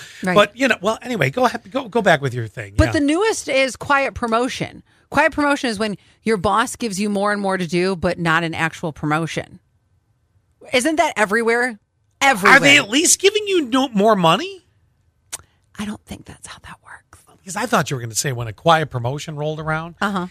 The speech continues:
Speaker 2: it was when the general manager pulls me in, uh, and goes, "Now listen,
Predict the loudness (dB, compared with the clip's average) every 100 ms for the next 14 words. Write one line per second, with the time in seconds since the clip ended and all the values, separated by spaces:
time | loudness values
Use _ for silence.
0 | _ -6 -6 -2 0 0 0 0 0 0
1 | 0 -2 -2 -2 -2 -4 -4 -6 -4 -4
2 | -6 -4 -2 -2 -2 -6 -4 -4 -4 -4
3 | 0 0 -2